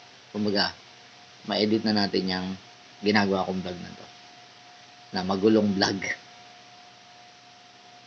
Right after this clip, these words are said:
Sabi kasi ng ibang mga, ah, ah, mentor, wag daw magba-vlog pagka wala sa mood. Kaya lang, hindi, sabi ko nga sa inyo, hindi ako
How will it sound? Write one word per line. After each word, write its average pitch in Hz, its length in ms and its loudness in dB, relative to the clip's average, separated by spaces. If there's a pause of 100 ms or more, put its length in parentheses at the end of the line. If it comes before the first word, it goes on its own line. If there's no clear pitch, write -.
(100)
Sabi 117 240 4
kasi 127 180 6
ng 123 80 4
ibang 123 220 6
mga, 127 160 4 (180)
ah, 104 320 6 (680)
ah, 98 160 -2
mentor, 104 480 0
wag 107 180 4
daw 117 140 6
magba-vlog 104 580 4 (240)
pagka 104 300 2
wala 101 260 4
sa 95 160 -6
mood. 92 220 -6 (1300)
Kaya 139 160 4
lang, 135 240 4
hindi, 117 540 6 (1040)
sabi 107 240 2
ko 117 80 2
nga 117 100 2
sa 120 140 0
inyo, 131 240 -6
hindi 101 80 0
ako 95 140 0